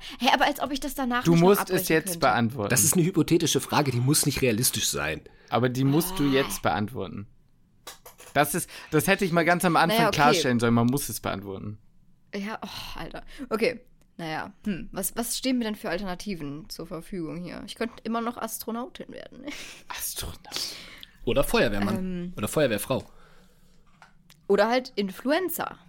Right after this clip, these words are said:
Speaker 2: In.
Speaker 1: Ähm. Oh, Leute, ich glaub, also nach jetzigem Stand, ich weiß, da, ne, da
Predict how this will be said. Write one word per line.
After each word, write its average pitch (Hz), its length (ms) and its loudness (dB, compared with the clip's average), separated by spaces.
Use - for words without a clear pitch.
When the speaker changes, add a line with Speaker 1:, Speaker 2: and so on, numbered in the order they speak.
Speaker 2:
In. 117 240 2
Speaker 1:
Ähm. 202 760 -2
Oh, 208 180 2
Leute, 185 220 2
ich 185 100 -6
glaub, 240 300 0
also 208 200 0
nach 214 180 -2
jetzigem 208 640 0
Stand, 156 360 -4
ich - 120 -6
weiß, 196 340 0
da, - 180 -6
ne, 196 160 -2
da 190 140 -4